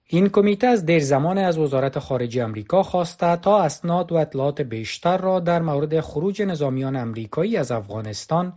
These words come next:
به دسترس این کمیته قرار دهد. اعضای جمهوری‌خواه و برخی اعضای دموکرات مجلس نمایندگان امریکا می‌گویند که تا اکنون هیچ گزارش کامل و جامع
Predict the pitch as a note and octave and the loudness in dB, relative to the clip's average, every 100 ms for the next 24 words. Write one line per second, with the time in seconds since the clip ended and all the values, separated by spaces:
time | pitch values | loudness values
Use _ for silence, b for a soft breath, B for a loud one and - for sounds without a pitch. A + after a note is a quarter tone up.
0 | B B B B - D#3 D#3 D#3 D#3 D3+ | B B B B 2 4 4 2 2 -2
1 | - E3 F3 F3 F#3 F#3+ F3+ E3+ G3 F#3+ | -4 -2 -2 -2 -4 -4 -6 -2 -2 0
2 | F#3 - B2 A#2 G2+ G2 G2+ - _ _ | -2 -2 -4 -4 -6 -12 -12 -18 _ _
3 | D3 E3 F3 A3 A#3 G#3 G#3 G3+ G#3+ G#3+ | 2 4 6 2 2 2 2 2 2 0
4 | G#3 C4 C#4 F#3+ G#3 - F3+ C#3 D#3 E3 | 0 0 2 2 0 2 0 2 0 0
5 | D3 C3+ A#2+ E3+ G#3 A3+ G3 C3 C#3 D3+ | -2 -4 -4 -4 -2 -2 -4 -4 -4 -4
6 | E3 D#3+ D3 B2+ A#2 A#2+ B2 A#2+ A2+ A2 | -4 -4 -4 -4 -4 -4 -4 -6 -6 -8
7 | A2 - G3 G3 F3+ F#3 F#3 F3+ F3 F3 | -6 -2 0 0 0 0 0 -2 -4 -8
8 | F3 F3 E3+ F3+ G3 G#3 - D#3+ D3 D3 | -4 -2 -2 -2 -4 -4 -4 -4 -4 -6
9 | C3+ C3+ C3+ C3+ - B2+ - B2 D3+ E3+ | -4 -2 -2 -4 -6 -10 -6 -4 0 0
10 | D#3+ C#3 B2 A#2+ B2+ F#3+ | 2 0 0 -2 0 -2